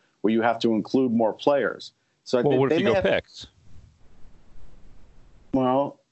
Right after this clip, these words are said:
Speaker 2: 'Cause that's
Speaker 1: how
Speaker 2: not
Speaker 1: are
Speaker 2: cap,
Speaker 1: the f-
Speaker 2: cap effective.
Speaker 1: Yeah, I mean, the Flyers are still gonna have to shed some salary, though, to even do it.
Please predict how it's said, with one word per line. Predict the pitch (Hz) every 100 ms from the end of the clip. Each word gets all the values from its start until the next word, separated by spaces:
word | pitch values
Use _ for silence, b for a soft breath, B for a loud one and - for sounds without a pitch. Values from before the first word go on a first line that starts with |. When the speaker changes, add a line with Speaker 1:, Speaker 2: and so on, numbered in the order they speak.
| _ -
Speaker 2:
'Cause | 101
that's | 110
Speaker 1:
how | 135 135
Speaker 2:
not |
Speaker 1:
are | 139
Speaker 2:
cap, | 143
Speaker 1:
the |
f- | - - _ _
Speaker 2:
cap | - 143
effective. | 143 - 85 - 64 - _ _ _ _ - -
Speaker 1:
Yeah, | 160 160 151
I | -
mean, | 143 147 147 -
the | 131
Flyers | 127 143 156 170
are | 135
still | - 147
gonna | 135 127
have | 127
to | -
shed | - 131 -
some | 123
salary, | - 151 180 117 101
though, | 107 104
to | 107
even | 120 117 110
do | 123 165
it. | 107